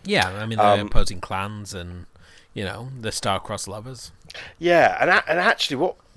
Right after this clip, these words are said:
Speaker 2: I found really interesting about it was, is that... Um, it, it, I can't remember what it says,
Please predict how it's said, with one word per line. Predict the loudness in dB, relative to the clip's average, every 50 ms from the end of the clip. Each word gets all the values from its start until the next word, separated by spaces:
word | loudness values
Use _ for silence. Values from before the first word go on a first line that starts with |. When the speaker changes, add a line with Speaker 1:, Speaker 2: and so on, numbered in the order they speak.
| 2 6
Speaker 2:
I | 6 6 6
found | 4 2 0 2 2 2 2 0
really | 0 0 0 0
interesting | -2 -2 -2 -2 -2 -2 -2 -6 -8 -8
about | -8 -6 -2 -2 -2 -2 -2 -4 -10 -14
it | -14 -14 -14
was, | -10 -8 -6 -6 -6 -8 -10 -14 -16 -18 _ _ -10
is | -8 -8 -8 -8 -10 -6
that... | -4 0 0 2 2 0 -2 -6 -10 -12 -12 -12 -16 -20 -20 -20 -20 -20 -20 -20 -20 -20 _ _ _ _ -20 -14 -6 -2
Um, | 0 2 4 4 2 0 -2 -8 -10 -10 -10 -12 -12 -16 _ _ _ _ _ _ _ _ _ _ _ _ _ _ _ _ _ -14
it, | -14 -14 -14 -16 _ _
it, | -16 -16 -14 _ -8 -8 -8 -6 -8 -10
I | -10 -8
can't | -6 -2 -2 -2 0
remember | 0 -2 -2 0 0 -2
what | 0 0 -2 -4 -4
it | -6
says, | -2 0 0 0 0 -2